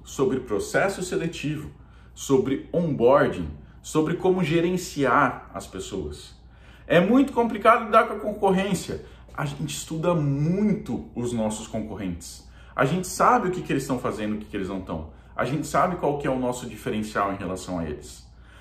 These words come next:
Ah, é muito difícil lidar com sócio. É, aí não tem, não, não, tá brincando. Você tem que saber lidar com sócio. Aqui na ForBlue a gente sempre se deu super bem.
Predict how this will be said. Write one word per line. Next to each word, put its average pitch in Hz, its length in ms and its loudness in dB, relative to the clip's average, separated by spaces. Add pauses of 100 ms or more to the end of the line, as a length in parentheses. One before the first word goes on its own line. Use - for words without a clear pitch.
(160)
Ah, 196 140 6
é 208 120 4
muito 220 360 4
difícil 220 420 -2
lidar 214 260 6
com 214 140 2
sócio. 208 640 4 (1120)
É, 117 200 0
aí 95 220 0
não 104 140 -4
tem, 92 440 -8 (120)
não, 92 240 -12 (360)
não, - 240 -6
tá - 100 -4
brincando. 262 720 4 (120)
Você 190 160 4
tem 196 140 4
que - 80 -4
saber 185 320 6
lidar 180 300 4
com 147 120 -4
sócio. - 540 -2
Aqui - 180 -4
na 208 120 -2
ForBlue 196 240 0
a 202 40 0
gente 196 240 -4
sempre 196 220 -8
se - 60 -14
deu 202 120 2
super 208 340 0
bem. 175 360 0